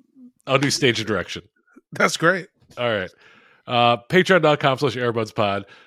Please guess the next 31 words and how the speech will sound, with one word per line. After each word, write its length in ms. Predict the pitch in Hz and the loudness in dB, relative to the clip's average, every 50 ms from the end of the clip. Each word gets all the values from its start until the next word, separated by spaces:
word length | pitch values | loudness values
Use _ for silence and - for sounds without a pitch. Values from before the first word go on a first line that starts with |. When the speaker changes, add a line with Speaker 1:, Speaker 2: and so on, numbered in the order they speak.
| _ _ _ | _ _ _
Speaker 1:
And 240 | 113 120 127 131 151 | -8 -6 -4 -2 0
then, 280 | 180 180 185 185 180 165 | 2 2 2 2 0 -4
uh, 440 | - - - 151 156 156 160 156 - - | -8 -6 -4 -2 0 0 0 0 -2 -6
if 220 | - - 160 156 202 | -8 -8 -8 -6 -6
you 80 | 190 | -2
can't 200 | - 214 226 220 | 0 2 2 2
support 280 | - - - 202 202 180 | 0 -2 0 0 0 0
us 80 | 147 | 0
that 200 | 143 180 180 180 | 2 2 2 4
way, 200 | 175 180 185 185 | 4 4 4 4
we 120 | 170 143 135 | 4 4 2
understand 460 | 131 131 120 - - 170 170 175 160 | 2 2 0 -2 0 2 2 2 2
times 240 | - 143 131 120 101 | 0 0 0 0 -2
are 80 | 98 | -6
tough. 380 | - - - 160 160 151 - - | -6 -2 2 2 2 2 0 -4
People, 380 | - 131 110 - 113 110 110 110 | -6 -6 -6 -4 -4 -2 0 0
uh, 320 | 107 104 104 104 101 104 | 2 2 2 0 0 -2
you 140 | 104 113 107 | -4 -6 -8
know, 80 | 101 | -8
money's 320 | 104 110 123 127 120 - - | -4 -2 -2 -2 -2 -4 -2
tight, 300 | - 170 185 185 - - - - - - - | 2 2 4 4 2 -2 -10 -18 -20 -20 -16
but 80 | - 123 | -8 -6
you 80 | 127 127 | -4 -2
can 100 | 135 131 | 0 2
help 160 | 135 135 135 | 2 0 0
us 100 | 127 - | 0 2
out 240 | 139 127 127 117 107 | 4 4 4 2 0
in 140 | 110 110 | -4 -2
one 160 | 120 135 151 151 | 0 0 2 2
other 180 | 147 139 139 | 4 4 4
way. 300 | 120 110 107 104 104 101 | 4 4 4 4 4 2